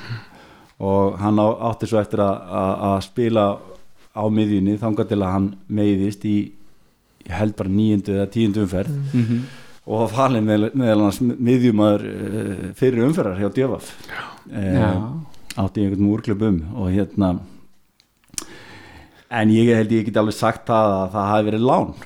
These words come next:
Speaker 1: jólóni, að Ólafur hafi meiðst. Hann
Speaker 3: Já.
Speaker 1: hafi getað einbeitt sér að því að þjálfa liðið.
Speaker 3: Já, já, já.
Speaker 1: Og eftir að meiðist, þá kemur þessi holning upp,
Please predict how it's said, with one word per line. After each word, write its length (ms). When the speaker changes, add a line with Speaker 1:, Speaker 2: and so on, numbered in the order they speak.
Speaker 1:
jólóni, 480
að 360
Ólafur 320
hafi 160
meiðst. 440
Hann 220
Speaker 3:
Já. 40
Speaker 1:
hafi 160
getað 240
einbeitt 360
sér 180
að 260
því 260
að 300
þjálfa 340
liðið. 380
Speaker 3:
Já, 200
já, 180
já. 180
Speaker 1:
Og 360
eftir 280
að 120
meiðist, 420
þá 100
kemur 380
þessi 160
holning 400
upp, 360